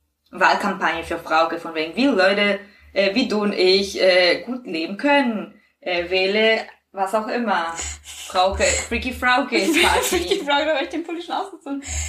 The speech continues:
Speaker 2: Ja, geil, jetzt gucke ich noch einmal eine Runde ins Pad rein. Belen, ähm,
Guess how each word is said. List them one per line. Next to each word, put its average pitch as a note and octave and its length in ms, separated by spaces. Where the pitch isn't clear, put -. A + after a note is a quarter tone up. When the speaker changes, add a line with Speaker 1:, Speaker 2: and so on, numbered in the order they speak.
Speaker 2:
Ja, C#4+ 180
geil, C#4+ 420
jetzt B3 200
gucke E4 160
ich - 80
noch D#4 120
einmal C#4 280
eine C#4 120
Runde C4+ 220
ins A#3+ 260
Pad - 320
rein. D4 280
Belen, C4+ 460
ähm, C4+ 560